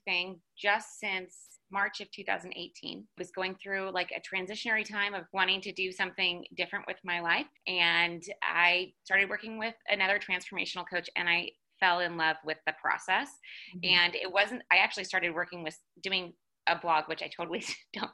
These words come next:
Speaker 1: do anymore, but it led me to transformational coaching. And what I love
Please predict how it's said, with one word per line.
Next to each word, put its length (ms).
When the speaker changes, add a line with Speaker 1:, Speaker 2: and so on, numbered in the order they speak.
Speaker 1:
do 140
anymore, 320
but 80
it 100
led 160
me 100
to 260
transformational 680
coaching. 380
And 100
what 80
I 80
love 380